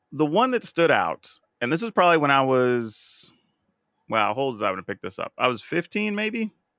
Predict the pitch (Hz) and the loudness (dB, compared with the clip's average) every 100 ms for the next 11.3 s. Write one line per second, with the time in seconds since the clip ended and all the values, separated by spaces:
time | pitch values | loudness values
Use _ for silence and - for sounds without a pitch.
0 | _ _ _ _ _ _ _ _ - 226 | _ _ _ _ _ _ _ _ 0 0
1 | 240 190 139 127 - - 76 101 123 _ | 0 0 0 -2 -4 -12 -16 -18 -20 _
2 | - 120 127 123 117 - _ _ _ _ | -10 -2 0 0 -2 -8 _ _ _ _
3 | - - 165 165 131 101 - - 104 - | -18 0 2 4 4 2 0 -4 -4 -4
4 | - - _ _ _ _ _ _ _ _ | -8 -12 _ _ _ _ _ _ _ _
5 | _ _ 127 131 127 127 - 165 190 147 | _ _ 0 2 2 -2 -2 0 0 2
6 | 160 151 147 135 113 120 113 110 104 - | 2 4 0 0 2 2 2 0 -4 0
7 | 131 160 151 139 135 131 120 - _ _ | 2 4 4 6 4 2 -2 -10 _ _
8 | _ _ _ 117 117 117 127 123 127 139 | _ _ _ 4 4 4 4 4 6 6
9 | 131 123 117 123 131 127 120 117 113 113 | 6 4 6 6 6 4 4 2 -2 0
10 | 127 120 123 127 120 101 110 110 113 98 | 2 4 4 6 4 4 4 2 -2 -6
11 | - 117 107 | 0 2 2